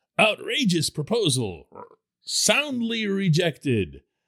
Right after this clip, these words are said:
When the players bring one, what you hear is a general, "There's no progress." Neither side is making even the most incremental movement.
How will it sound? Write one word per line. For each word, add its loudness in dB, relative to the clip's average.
When 0
the -2
players 0
bring -6
one, -12
what -6
you -12
hear 0
is -6
a -12
general, -2
"There's -2
no -10
progress." -8
Neither 6
side -4
is 2
making -2
even 0
the -2
most -4
incremental 2
movement. -4